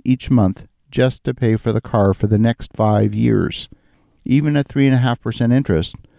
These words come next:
this driver is spending nearly fifty percent of his earnings on debt service for his vehicle.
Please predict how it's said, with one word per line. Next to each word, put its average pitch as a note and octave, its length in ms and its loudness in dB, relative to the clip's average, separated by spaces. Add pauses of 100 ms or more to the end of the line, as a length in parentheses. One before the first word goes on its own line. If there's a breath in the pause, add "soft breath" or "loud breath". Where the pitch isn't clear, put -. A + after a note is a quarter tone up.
(340 soft breath)
this C3+ 160 0
driver A2 360 0
is A2+ 80 -4
spending A#2 360 2
nearly A2 280 4
fifty C3 360 -4
percent B2 420 -2
of A#2 80 -4
his A#2+ 160 -2
earnings G#2+ 440 2
on A2 160 2
debt A2 240 0
service F#2+ 360 0
for - 200 0
his F#2+ 120 2
vehicle. G#2 560 0